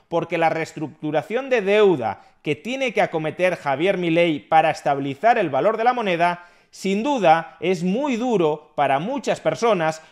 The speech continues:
cuyos ingresos dependían de ese sobreendeudamiento inflacionista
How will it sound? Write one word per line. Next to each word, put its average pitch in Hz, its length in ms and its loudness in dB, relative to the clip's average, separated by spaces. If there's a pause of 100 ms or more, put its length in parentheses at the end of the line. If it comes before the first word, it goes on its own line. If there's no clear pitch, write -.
cuyos 170 320 -2
ingresos 170 640 -2 (100)
dependían 170 800 2 (160)
de 190 220 2
ese 240 180 -4
sobreendeudamiento 180 1120 -2
inflacionista 170 1080 -2